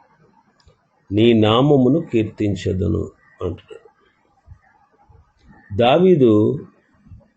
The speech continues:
రాజు మాత్రమే కాదు, ప్రవక్త కూడా. ప్రవక్త కూడా.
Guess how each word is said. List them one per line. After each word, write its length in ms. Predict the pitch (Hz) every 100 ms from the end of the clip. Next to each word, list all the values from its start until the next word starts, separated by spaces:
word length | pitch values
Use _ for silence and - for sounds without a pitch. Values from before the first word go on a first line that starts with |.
| -
రాజు 420 | 104 117 131 147
మాత్రమే 540 | 165 147 139 - 135 135
కాదు, 480 | 127 104 95 110 - _ _ _ _ _ _ _ _ _ _ _ _ -
ప్రవక్త 460 | 110 113 135 131 139
కూడా. 400 | 104 90 76 - _ _ - _ _ _ _ _ _ _ _ _ _ _ 807 _ _ _ _ _ _ _ - _ - _ _ _ -
ప్రవక్త 380 | 110 113 - 95
కూడా. 260 | 90 82